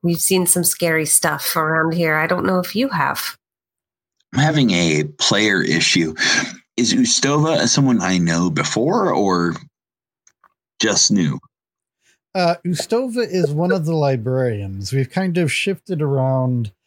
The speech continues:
Speaker 3: Uh, so Ustova is, uh, the librarian who watches and kind of monitors the future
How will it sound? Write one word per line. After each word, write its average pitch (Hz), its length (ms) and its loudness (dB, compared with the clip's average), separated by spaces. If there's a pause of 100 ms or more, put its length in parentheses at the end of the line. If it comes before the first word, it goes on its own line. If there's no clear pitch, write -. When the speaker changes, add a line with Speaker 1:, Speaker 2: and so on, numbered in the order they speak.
(320)
Speaker 3:
Uh, 131 200 2
so 180 300 -2
Ustova 226 720 -2
is, 170 580 -2
uh, 147 160 0
the 127 120 -4
librarian 143 540 0
who 135 580 -2
watches 170 760 -2
and 156 160 0
kind 151 260 0
of 117 140 -2
monitors 127 720 0
the 120 100 -4
future 147 500 -6